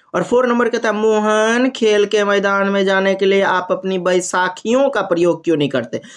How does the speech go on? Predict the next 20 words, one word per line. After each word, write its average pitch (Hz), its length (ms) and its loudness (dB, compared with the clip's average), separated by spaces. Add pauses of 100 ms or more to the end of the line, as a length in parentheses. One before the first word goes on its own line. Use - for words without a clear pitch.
(180)
मतलब 233 180 0
बच्चा 247 220 -2
लंगड़ा 240 380 2
है 240 180 2
इसलिए 233 200 0
उसको 226 260 0
बैसाखी 233 560 -2
बोला 254 240 0
जा 220 160 0
रहा 202 120 0
है, 196 60 0
बैसाखी 226 440 -4
देने 240 260 -2
के 233 120 -12
लिए 226 100 -8
बात 208 300 -2
कहा 202 180 0
जा 190 180 0
रहा 165 160 -4
है। 151 60 -8